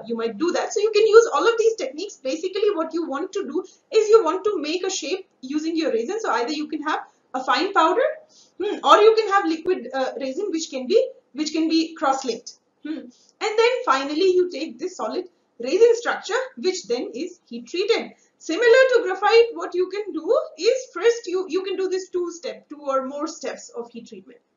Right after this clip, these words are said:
Hmm. So first you will heat it up to, let's say, one thousand degrees. Hmm. And then you will have, um, you know, some porosity or some shrinkage. Hmm. Uh, in this case, maybe shrinkage is more, uh, probable. Hmm.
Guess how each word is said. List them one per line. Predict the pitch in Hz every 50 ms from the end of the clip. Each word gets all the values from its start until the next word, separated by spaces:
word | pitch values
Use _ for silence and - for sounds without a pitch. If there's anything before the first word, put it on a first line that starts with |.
| _ _
Hmm. | 302 349 311 - - _ _ _
So | - 320
first | 311 - 311 330 359 - -
you | 339
will | 339 349
heat | 311 311 302 302 339
it | 277
up | 294 277 277 -
to, | 311
let's | 254 247 240 - -
say, | 330
one | 269 262 262
thousand | 262 262 240 233 262 240
degrees. | 233 233 202 208 269 370 403 - - _ _ _ _ _ _
Hmm. | 302 359 - - _ - - - _
And | - 302 302 277
then | 285 302 359 415
you | 392 359 370
will | 349 370 359
have, | 330 302 285 302 370 453 - 349
um, | 277 269 262 254 254 254 247 247 - -
you | 240
know, | 240 262
some | 262 - 277 302 -
porosity | - 330 285 277 294 - - 349 359 - 381 392 -
or | - - -
some | 247 - 233 254
shrinkage. | 269 - - 349 370 370 381 440 453 440 - - - _ _ _ _ _ _ _ _ _ -
Hmm. | 302 370 339 294 - - _ _ _ _
Uh, | 254 262 254 254 254 302
in | 294 277
this | 269 320 320 -
case, | - 370 330 359 - 359
maybe | 277 285 294 302 349 320 -
shrinkage | - - 339 403 415 440 466 466 466 - - - _
is | 311 359 320
more, | 311 285 302 320 381 403 320 - -
uh, | 277 277 269 269
probable. | - 254 247 - 381 381 453 466 480 466 - - _ _ _
Hmm. | 285 370 403